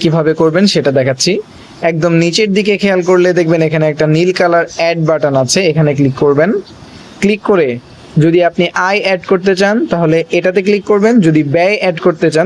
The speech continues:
তাহলে এটাতে ক্লিক করবেন। কথার কথা, আমি ব্যয় অ্যাড করছি। ব্যয়ে ক্লিক করে আমি এখানে পরিমাণ দিচ্ছি পঞ্চাশ টাকা এবং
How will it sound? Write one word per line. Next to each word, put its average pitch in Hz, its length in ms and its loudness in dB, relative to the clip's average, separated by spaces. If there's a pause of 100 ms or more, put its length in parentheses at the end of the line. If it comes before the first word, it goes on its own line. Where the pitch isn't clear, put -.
তাহলে 180 180 0 (120)
এটাতে 190 280 0
ক্লিক 143 260 0
করবেন। 110 240 0 (1160)
কথার 190 260 0
কথা, 202 220 2
আমি 175 180 0
ব্যয় 165 200 2
অ্যাড 143 220 -2
করছি। 151 280 0 (460)
ব্যয়ে 160 260 0
ক্লিক 165 260 0
করে 185 140 2 (100)
আমি 156 180 0
এখানে 147 200 0 (100)
পরিমাণ 156 360 2
দিচ্ছি 143 300 0 (240)
পঞ্চাশ 196 300 0 (120)
টাকা 143 240 0 (800)
এবং 147 140 0